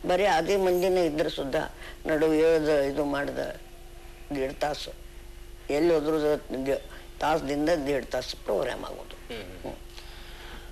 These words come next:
Speaker 2: ಆಮೇಲೆ ಅಕ್ಕ, ಈ ವಿದೇಶಿಯರಿಗೆ
Speaker 1: ಹ್ಮ್.
Speaker 2: ನಮ್ಮ ಭಾರತೀಯ ಸಂಗೀತದ ಬಗ್ಗೆ ಇರುವಂತಹ ಒಲವು ಹೆಂಗಂತೀರಿ?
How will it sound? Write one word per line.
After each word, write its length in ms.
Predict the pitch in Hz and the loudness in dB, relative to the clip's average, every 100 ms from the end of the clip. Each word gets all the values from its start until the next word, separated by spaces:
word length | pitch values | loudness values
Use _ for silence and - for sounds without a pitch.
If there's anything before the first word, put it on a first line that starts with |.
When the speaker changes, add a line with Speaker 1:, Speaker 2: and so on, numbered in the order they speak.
| - | -6
Speaker 2:
ಆಮೇಲೆ 200 | 190 185 | 0 0
ಅಕ್ಕ, 120 | 180 | 2
ಈ 560 | 190 165 165 156 147 135 - | 2 4 4 2 2 0 -4
ವಿದೇಶಿಯರಿಗೆ 720 | 143 170 247 - 214 170 135 107 | 0 4 4 6 6 6 4 0
Speaker 1:
ಹ್ಮ್. 400 | - - 135 - - - - - | -2 -8 -8 -8 -14 -16 -12 -8
Speaker 2:
ನಮ್ಮ 200 | 151 151 147 135 131 - 113 | -6 -2 0 0 -2 -6 -8
ಭಾರತೀಯ 480 | - 147 170 202 196 | -2 0 0 2 2
ಸಂಗೀತದ 320 | 190 175 156 | 2 -4 -4
ಬಗ್ಗೆ 200 | 151 139 | -2 -2
ಇರುವಂತಹ 340 | 139 139 131 | 0 -2 -2
ಒಲವು 320 | 135 127 151 131 | 0 0 0 0
ಹೆಂಗಂತೀರಿ? 600 | 123 120 104 107 95 | -2 -6 -6 -6 -8